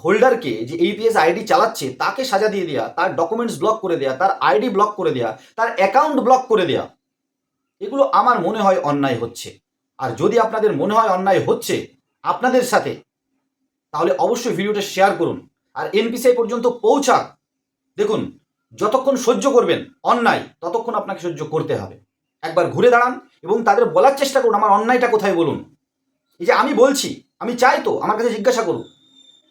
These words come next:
আমি বলবো, "অন্যায়টা কোথায় বলুন?" আপনাদের rules and regulation-এ কোনো ফল্ট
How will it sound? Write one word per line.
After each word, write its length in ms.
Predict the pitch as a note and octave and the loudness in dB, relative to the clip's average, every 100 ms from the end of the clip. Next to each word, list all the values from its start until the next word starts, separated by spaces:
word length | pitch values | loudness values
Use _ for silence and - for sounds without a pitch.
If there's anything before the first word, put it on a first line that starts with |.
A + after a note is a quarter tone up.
| - | -6
আমি 120 | G#3 | 0
বলবো, 160 | C4 C#4 | 2 2
"অন্যায়টা 460 | A3 B3 C#4+ C4+ | 2 2 2 2
কোথায় 260 | B3+ B3 G#3+ | 2 2 0
বলুন?" 320 | F3+ C#3 - _ | 0 -4 -10 _
আপনাদের 580 | F3+ - A#3 C4+ C4+ C4+ | -4 -4 0 2 4 4
rules 280 | E3 A3+ A3 | 2 -2 0
and 160 | B3+ | -2
regulation-এ 600 | F#3 F#3+ A#3 G#3 C#3+ A2+ - _ | -2 -4 -2 -2 -2 -4 -8 _
কোনো 200 | G3+ A#3 | -2 0
ফল্ট 440 | B3 - B3+ F#3+ | 0 4 4 2